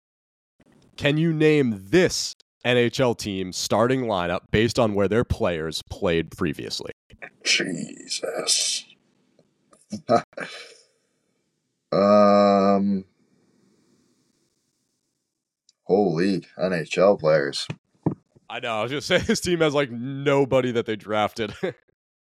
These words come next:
Speaker 2: Try, I, like, I wanna use Brandon Wheat Kings as, like, my, as my, uh, clue, but I don't know if I'm gonna be able to do that. So, W H L goalie.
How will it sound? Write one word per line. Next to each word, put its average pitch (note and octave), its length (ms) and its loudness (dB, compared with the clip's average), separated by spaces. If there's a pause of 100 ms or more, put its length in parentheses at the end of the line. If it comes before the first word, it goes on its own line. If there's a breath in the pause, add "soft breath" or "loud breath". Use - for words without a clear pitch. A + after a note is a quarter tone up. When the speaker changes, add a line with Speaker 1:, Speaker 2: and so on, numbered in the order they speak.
(180)
Speaker 2:
Try, A2 180 0
I, A2 120 2
like, A#2 140 2
I A2+ 80 -2
wanna B2 260 0
use C3+ 160 -8
Brandon G2+ 380 -6
Wheat G2 220 -8
Kings E2+ 380 -4
as, E2 220 0
like, E2+ 200 0
my, D#2+ 440 -6 (1120 loud breath)
as E2+ 180 -2
my, D2+ 220 2
uh, D2 260 0
clue, D2+ 540 0
but C2+ 100 -2
I C2 80 0
don't C2+ 80 -2
know C#2 120 0
if - 120 -4
I'm - 120 -6
gonna - 100 -8
be - 80 -4
able - 120 -2
to - 100 -16
do - 100 -6
that. G1+ 240 2 (500)
So, - 340 -4 (2500 loud breath)
W G2+ 320 2
H G2 160 -2
L G2 200 4
goalie. F#2+ 420 0